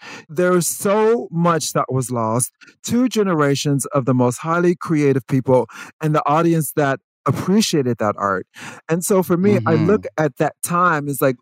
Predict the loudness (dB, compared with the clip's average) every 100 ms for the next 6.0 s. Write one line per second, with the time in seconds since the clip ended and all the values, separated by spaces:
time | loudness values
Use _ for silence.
0 | -10 -4 0 0 0 0 0 0 -2 -4
1 | -8 -6 -4 -2 -2 0 0 0 0 -2
2 | 0 0 0 -2 -10 -10 -4 -2 0 0
3 | 0 0 0 0 -4 -4 0 0 0 0
4 | 0 0 -2 -12 -18 -2 0 0 -2 -2
5 | 0 0 0 0 2 0 0 2 2 2